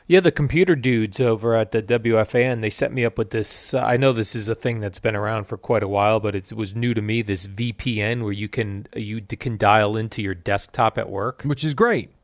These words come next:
Speaker 1: Yeah,
Speaker 2: But I
Speaker 1: pretty cool.
Speaker 2: can't, I don't have the same
Speaker 1: Cool.
Speaker 2: setup and software to edit at home.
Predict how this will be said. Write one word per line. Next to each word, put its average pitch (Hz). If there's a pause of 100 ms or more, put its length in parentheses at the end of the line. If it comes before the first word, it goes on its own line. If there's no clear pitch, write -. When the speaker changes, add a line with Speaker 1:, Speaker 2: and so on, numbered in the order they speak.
(160)
Speaker 1:
Yeah, 123
Speaker 2:
But 131
I 135
Speaker 1:
pretty -
cool. 165
Speaker 2:
can't, 160 (100)
I 131
don't 139
have 135
the 113
same 139
Speaker 1:
Cool. 131
Speaker 2:
setup 135
and 110
software 107
to -
edit 123
at 92
home. 82